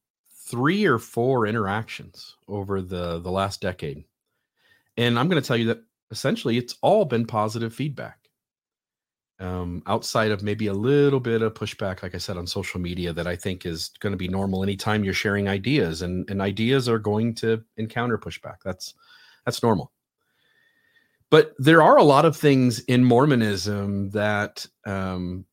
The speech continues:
certainly give me pause for thinking, uh, in terms of, like, is there any risk to me,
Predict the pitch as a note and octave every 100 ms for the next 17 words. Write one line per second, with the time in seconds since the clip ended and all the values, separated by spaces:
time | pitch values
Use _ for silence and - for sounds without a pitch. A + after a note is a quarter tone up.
0 | _ - - C#3+ - C3 G#2+ A2 B2 G2
1 | A2+ A#2 - A2 F2 D2+ B2 - - -
2 | _ - - G#2+ G2+ F#2+ - C3 C3 A#2+
3 | A2 G#2 F#2+ A2 _ _ G2+ G2 - G#2
4 | - A#2+ A#2 G#2+ A2 G#2 F#2+ G#2 G2 F#2
5 | _ - A#2 D#3 D#3+ C#3+ C3+ A2 A2+ A2+
6 | - - - G#2 G2+ G#2 G#2 G#2 A2+